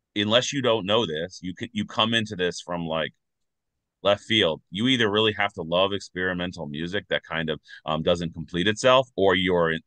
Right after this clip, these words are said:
left out in the cold." And that's what, why it's, um, not meant for everyone. And it's also, I don't think, meant to be on a list that tries to make it, um, s-, appear better than, um, it really,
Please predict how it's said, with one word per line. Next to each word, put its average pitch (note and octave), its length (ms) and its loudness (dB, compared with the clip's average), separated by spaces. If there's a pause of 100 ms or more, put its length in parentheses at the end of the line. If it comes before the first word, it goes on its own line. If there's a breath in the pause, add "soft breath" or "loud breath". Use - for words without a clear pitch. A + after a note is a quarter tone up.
left E2 240 -4
out C#2 120 -2
in G#1 60 -16
the A#1 60 -18 (100)
cold." G#2 300 4 (300 soft breath)
And A2+ 240 4
that's A#2 180 0
what, A#2 240 0
why G2+ 480 2
it's, - 500 -6
um, D#2 420 2 (420)
not G2+ 200 0
meant F#2+ 200 -2
for F2 100 -2
everyone. D#2+ 300 -2
And D2+ 80 -10
it's C#2+ 140 -14
also, D2+ 760 -2 (480)
I E2+ 140 0
don't D#2 180 -4
think, D2+ 240 -6
meant D#2 240 -6
to D#2 60 -20
be D#2+ 120 -6
on D2+ 140 -2
a C2+ 80 -6
list D2+ 540 -6
that C#2+ 340 -2
tries D2+ 460 -2
to - 140 -14
make D2 260 -6
it, - 160 -6 (320 soft breath)
um, C#2+ 240 -4
s-, - 220 -14 (220)
appear D#2+ 540 -2
better D#2 400 0
than, C#2+ 300 -4
um, C#2 280 -6
it B1 140 -10
really, C#2+ 380 -2